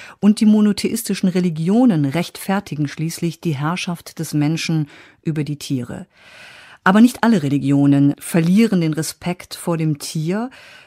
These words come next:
In den religiösen Vorstellungen im alten Ägypten, zweitausend Jahre vor Christus, hat das Tier eine große Bedeutung. Inwiefern?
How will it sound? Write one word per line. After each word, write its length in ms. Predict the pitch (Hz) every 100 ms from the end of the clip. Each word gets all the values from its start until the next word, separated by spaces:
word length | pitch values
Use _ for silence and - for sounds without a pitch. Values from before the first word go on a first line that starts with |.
| _
In 160 | - 180
den 240 | 180 170
religiösen 480 | 170 175 170 208 226
Vorstellungen 420 | - 202 196 190
im 140 | 175 170
alten 240 | 175 170
Ägypten, 400 | 156 170 - 214
zweitausend 640 | - - 165 185 180 175
Jahre 240 | 165 160 175
vor 160 | -
Christus, 600 | 160 - 165 - - 233 220
hat 120 | 208
das 160 | 208
Tier 280 | - 214 214
eine 120 | 190
große 380 | 180 165 196 -
Bedeutung. 560 | 196 202 190 180 135 147
Inwiefern? 560 | - 147 156 180 131 127